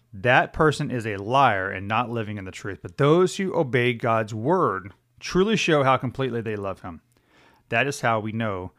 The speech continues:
we are living in him. Those who say they live in God should live their lives as Jesus did." That's verse six. All right, let's have a sip of coffee as we talk about that. So, he's talking about the word, he's talking about the old scriptures, he's talking about the commandments.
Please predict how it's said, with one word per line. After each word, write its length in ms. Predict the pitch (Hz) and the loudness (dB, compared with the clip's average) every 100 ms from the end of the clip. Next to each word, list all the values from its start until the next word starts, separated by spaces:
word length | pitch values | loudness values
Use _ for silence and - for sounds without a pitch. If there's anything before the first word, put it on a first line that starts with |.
| _ _ | _ _
we 80 | - | -6
are 80 | 110 | -4
living 280 | 104 101 135 | -4 -6 -6
in 180 | 202 240 | 0 0
him. 280 | 123 90 71 _ _ _ _ _ | 0 -4 -12 _ _ _ _ _
Those 300 | 123 156 180 | 4 4 4
who 80 | 196 | 0
say 240 | - 165 | 2 2
they 120 | 139 | 2
live 280 | 120 123 143 | 2 2 2
in 160 | 175 151 | 0 -4
God 460 | 120 101 92 104 - _ _ _ | -2 -2 -4 -6 -14 _ _ _
should 260 | - 127 | -6 -4
live 420 | 117 131 143 110 | 0 4 4 4
their 140 | 98 113 | -2 -4
lives 540 | 107 101 95 90 - - | -2 -2 -4 -6 -12 -12
as 180 | 101 98 | -12 -10
Jesus 520 | - 101 90 90 - | -10 -10 -10 -12 -16
did." 320 | - 95 80 _ _ _ _ | -12 -12 -12 _ _ _ _
That's 140 | 107 | -20
verse 240 | - 95 82 | -14 -14 -12
six. 400 | - 90 - - _ _ _ _ _ _ _ _ _ _ 127 | -12 -12 -14 -20 _ _ _ _ _ _ _ _ _ _ -12
All 80 | |
right, 80 | 107 | -12
let's 160 | 90 - | -12 -12
have 160 | 110 | -10
a 60 | 98 | -10
sip 160 | - - | -14 -18
of 100 | - | -12
coffee 260 | 101 - | -14 -12
as 160 | 92 92 | -18 -16
we 160 | 98 82 | -18 -20
talk 140 | - 104 | -16 -16
about 120 | 95 | -14
that. 160 | 101 98 | -14 -6
So, 260 | 147 127 _ _ _ _ _ _ _ _ _ _ _ _ _ _ _ _ _ _ _ | -6 -6 _ _ _ _ _ _ _ _ _ _ _ _ _ _ _ _ _ _ _
he's 140 | - 127 | -8 0
talking 300 | 165 165 170 | 2 4 4
about 200 | 151 139 | 2 2
the 80 | 131 | 2
word, 240 | 123 123 | 2 0
he's 120 | 117 | -2
talking 300 | - 139 143 | 2 2 2
about 180 | 127 123 | 0 0
the 100 | 120 | -2
old 140 | 110 | -6
scriptures, 440 | - 127 104 113 92 | -6 -8 -8 -12 -14
he's 120 | 107 | -12
talking 360 | - 135 131 123 | -2 -2 -2 -6
about 180 | 104 | -6
the 60 | 95 | -10
commandments. 540 | - 92 87 87 - | -14 -14 -14 -14 -18